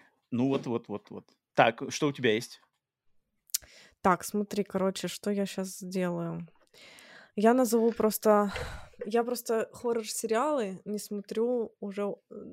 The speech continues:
Speaker 2: о, не смотрела уже очень давно, потому что мне просто-напросто некогда. Я вот только
Speaker 1: А
Speaker 2: фильмы
Speaker 1: как же, а
Speaker 2: смотрю.
Speaker 1: как же там этот... Как... Блин, э, э,
Speaker 2: Что?
Speaker 1: как, ку-, блин, а, я забыл название, ты мне говорил в прошлый раз.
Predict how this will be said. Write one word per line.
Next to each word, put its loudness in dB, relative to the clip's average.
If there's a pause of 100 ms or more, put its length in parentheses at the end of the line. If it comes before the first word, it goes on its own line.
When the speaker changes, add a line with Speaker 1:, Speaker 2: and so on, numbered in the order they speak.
(220)
Speaker 2:
о, -8
не -8
смотрела -4
уже -4
очень -6
давно, -2
потому -6
что -10
мне -4 (300)
просто-напросто -8
некогда. -10
Я -10
вот -16
только -14
Speaker 1:
А -14
Speaker 2:
фильмы -
Speaker 1:
как 4
же, 2
а 0
Speaker 2:
смотрю. -
Speaker 1:
как 2
же -2
там 0
этот... -6 (260)
Как... -12 (280)
Блин, -14 (1000)
э, -18
э, -18 (340)
Speaker 2:
Что? -16 (600)
Speaker 1:
как, -4 (300)
ку-, -14 (140)
блин, -6
а, 0
я -2
забыл 0
название, 0
ты -8
мне -4
говорил -4
в -14
прошлый -10
раз. -20